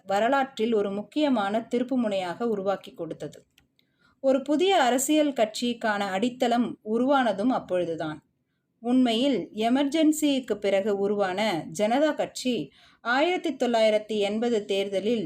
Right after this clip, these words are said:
தோல்வியடைவதற்கு முன்னர் ஒரு பெரிய பிளவை சந்தித்திருந்தது. சந்திரசேகர் தலைமையில் ஒரு பிரிவும், சர்வான் சிங் தலைமையில்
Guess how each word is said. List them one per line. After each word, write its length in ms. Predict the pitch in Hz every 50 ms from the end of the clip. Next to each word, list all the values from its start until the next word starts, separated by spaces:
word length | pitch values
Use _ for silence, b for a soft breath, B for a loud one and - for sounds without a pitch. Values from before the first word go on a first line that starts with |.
| 160 160 -
தோல்வியடைவதற்கு 1040 | - 233 247 269 294 277 302 269 233 214 208 196 196 196 190 190 180 180 - - 175
முன்னர் 440 | 175 170 175 190 220 240 220 170 151 - b b b b b -
ஒரு 160 | 254 254 247 233 247
பெரிய 380 | - 262 262 269 269 302 339 349 320
பிளவை 440 | - - 233 208 214 214 196 185 190 240 254
சந்தித்திருந்தது. 840 | - 226 190 185 190 175 - - 180 175 170 160 160 156 156 143 - - _ _ b b b b b b b b _ -
சந்திரசேகர் 880 | 254 240 247 254 247 254 254 262 254 262 247 233 233 240 233 226 226
தலைமையில் 640 | - 226 214 226 226 226 226 226 247 311 359 285 196 175
ஒரு 220 | 202 214 214 208 214
பிரிவும், 520 | - 185 175 180 175 175 226 302 294 220 156 - - _ b b b b b b b b
சர்வான் 500 | - - 277 277 302 311 370 370 381 370 370
சிங் 240 | 349 339 320 311
தலைமையில் 640 | 311 262 226 226 220 220 220 214 202 202 226 294 277